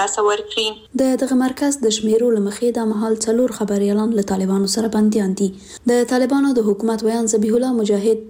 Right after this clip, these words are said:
Speaker 2: د دغه خبریال او ورور یې د نیول کېدو په اړه د ازادي راډیو پوښتنې ځواب نه کړي. خو له دې وړاندې د ځینو خبریالانو د نیولو په اړه ویلي و چې دوی د خبریالۍ له دندو جلا په نورو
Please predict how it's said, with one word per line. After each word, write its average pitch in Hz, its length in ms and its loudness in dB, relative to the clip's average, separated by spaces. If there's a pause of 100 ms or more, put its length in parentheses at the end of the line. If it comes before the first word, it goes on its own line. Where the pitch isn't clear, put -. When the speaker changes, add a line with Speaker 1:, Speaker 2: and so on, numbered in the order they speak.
Speaker 2:
د 220 200 2
دغه 220 180 -6
خبریال 233 280 0
او 247 340 -2
ورور 226 260 2
یې 220 140 2
د 202 100 0
نیول 196 300 -2
کېدو 208 200 2 (140)
په 196 140 -6
اړه 202 120 -4 (360)
د 202 100 0
ازادي 196 300 -2
راډیو 208 260 0
پوښتنې 214 400 -2
ځواب 220 360 0
نه 254 140 0
کړي. - 420 -6 (120)
خو 226 120 0
له 220 120 4
دې 240 120 2
وړاندې 220 440 0 (280)
د 214 220 2
ځینو 214 180 2 (140)
خبریالانو 208 520 0 (100)
د 196 100 0
نیولو 214 340 2
په 196 80 -4
اړه 190 180 -4
ویلي 233 220 2
و 208 80 4 (100)
چې 196 80 0 (340)
دوی 277 120 4 (160)
د 220 100 -4
خبریالۍ 208 540 2
له 196 140 -2
دندو 208 300 2
جلا 220 200 2 (220)
په 214 100 0
نورو 226 220 4